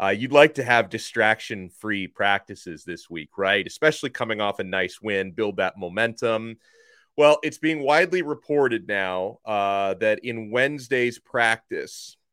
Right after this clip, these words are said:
running back Thad Franklin reportedly walked out of practice on Wednesday.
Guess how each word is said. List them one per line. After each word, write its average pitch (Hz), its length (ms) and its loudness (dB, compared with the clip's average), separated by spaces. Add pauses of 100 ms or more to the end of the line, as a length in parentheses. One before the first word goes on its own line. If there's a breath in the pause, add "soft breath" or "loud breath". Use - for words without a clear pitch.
(880)
running 117 280 -2
back 110 300 0 (100)
Thad 117 320 2
Franklin 101 680 -6 (500)
reportedly 104 640 -2
walked 95 560 -2
out 92 240 0
of 85 160 -12
practice 87 800 -8
on 90 300 -10
Wednesday. 82 720 -8